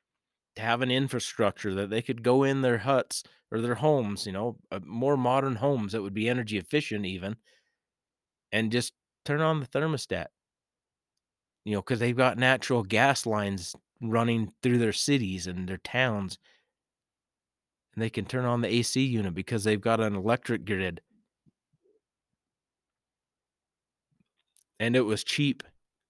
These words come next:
That would change the world. But the way the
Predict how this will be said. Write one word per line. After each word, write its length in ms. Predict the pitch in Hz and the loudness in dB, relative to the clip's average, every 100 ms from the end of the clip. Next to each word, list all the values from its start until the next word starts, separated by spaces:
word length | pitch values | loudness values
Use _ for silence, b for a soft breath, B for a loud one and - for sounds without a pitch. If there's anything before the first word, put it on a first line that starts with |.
| _ _ _ _ _ _ _ _ _ _ _ _ _ _ _ _ _ _ _ _ _ _ _ _ _ _ - | _ _ _ _ _ _ _ _ _ _ _ _ _ _ _ _ _ _ _ _ _ _ _ _ _ _ 4
That 220 | 123 208 | 8 10
would 180 | 156 104 | 8 6
change 320 | 143 123 104 | 4 4 2
the 80 | 90 | -4
world. 440 | 87 123 - - _ _ _ _ _ _ _ _ _ _ _ _ _ | 0 0 0 -10 _ _ _ _ _ _ _ _ _ _ _ _ _
But 320 | 107 107 107 _ _ _ _ _ _ _ _ _ _ - _ | 0 2 2 _ _ _ _ _ _ _ _ _ _ -20 _
the 80 | 120 | 2
way 220 | 123 165 | 8 10
the 260 | 160 139 | 10 8